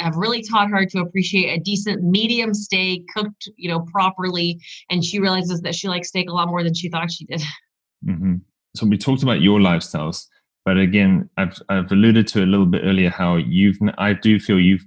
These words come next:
Speaker 2: both of you have transitioned into mentors now for the community too. So what are some of the common things that you keep hearing from people, and especially now at this month, that you maybe just wanna help them again,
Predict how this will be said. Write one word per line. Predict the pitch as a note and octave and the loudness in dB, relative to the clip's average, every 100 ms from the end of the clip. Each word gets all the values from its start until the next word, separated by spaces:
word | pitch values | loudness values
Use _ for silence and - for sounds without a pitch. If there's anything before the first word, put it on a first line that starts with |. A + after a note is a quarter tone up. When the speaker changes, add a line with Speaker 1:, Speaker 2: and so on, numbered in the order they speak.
| _ | _
Speaker 2:
both | G2 G2 - | 0 0 0
of | |
you | F#2 | 0
have | F2+ D#2 | 2 0
transitioned | F#2+ F2 F2 - E2+ | -2 0 0 -2 -2
into | E2+ E2+ - - F2 E2+ E2 D#2+ _ _ _ _ _ - | 0 -2 -2 -2 0 2 0 -4 _ _ _ _ _ 2
mentors | F#2 F#2 F2 E2 D#2 - | 4 4 2 -4 -4 -6
now | C2+ D#2+ - | -6 -8 -8
for | E2+ | -6
the | |
community | F2 F2 E2+ D#2+ - - - | -2 0 0 0 -6 -10 -4
too. | F#2+ D#2 - _ _ _ | -2 -2 -4 _ _ _
So | - G2 F#2+ F#2+ F2+ - _ _ _ - | -4 0 2 2 0 -6 _ _ _ 0
what | G2 A2+ | 2 4
are | C#3 | 0
some | - B2 A#2 | 0 0 2
of | G#2 | 2
the | G2+ G2 | 0 -2
common | - - G#2 G#2 G2+ - | -6 -2 2 4 2 0
things | G2 F#2 F2+ F2 | 0 2 2 0
that | - | -2
you | E2 F#2 G2 | 2 4 4
keep | G2 G#2 F#2+ - _ _ _ - - | 2 0 0 -4 _ _ _ -20 -2
hearing | G#2 F#2+ F2+ F2+ | 2 4 4 2
from | F#2 E2+ | 0 -2
people, | - F2+ F2+ D#2+ C2 | 0 -2 0 -4 -2
and | F2 E2+ E2 | 0 2 0
especially | - G2 F#2 - | -2 -2 -2 -2
now | D#2+ E2 D#2 | -2 -2 -4
at | D#2 | -4
this | F2 - | -6 -2
month, | F2 D#2+ D2+ | -2 -2 -2
that | F2 D#2+ _ _ _ | -4 -6 _ _ _
you | F#2 G2 | 4 6
maybe | F#2+ F2 | 6 4
just | E2+ F2+ - | 4 0 -2
wanna | F2 F2 E2+ - _ | 2 2 0 -4 _
help | - G2+ F2+ | -6 -4 -2
them | F#2 E2+ | 0 -2
again, | D2 D2+ D2+ | -2 -6 -8